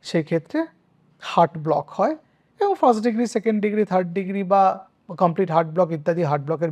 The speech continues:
বিভিন্ন ধরন আছে এবং ধরনগুলো ইসিজিতে বোঝা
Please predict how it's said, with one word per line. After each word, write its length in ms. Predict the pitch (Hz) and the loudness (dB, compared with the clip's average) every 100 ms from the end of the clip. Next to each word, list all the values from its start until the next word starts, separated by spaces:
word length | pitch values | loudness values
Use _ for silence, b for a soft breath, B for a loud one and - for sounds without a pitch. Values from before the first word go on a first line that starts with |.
| 147 | -4
বিভিন্ন 200 | 160 175 151 | -4 -2 0
ধরন 200 | 151 180 208 | 0 2 2
আছে 100 | 233 | 2
এবং 100 | 226 226 b b b b - | 0 -2 b b b b -12
ধরনগুলো 640 | 143 139 180 214 214 220 226 - 175 | 2 6 6 6 4 6 4 4 -8
ইসিজিতে 400 | - 180 185 196 175 | -8 -8 -4 -2 -2
বোঝা 180 | 165 | -2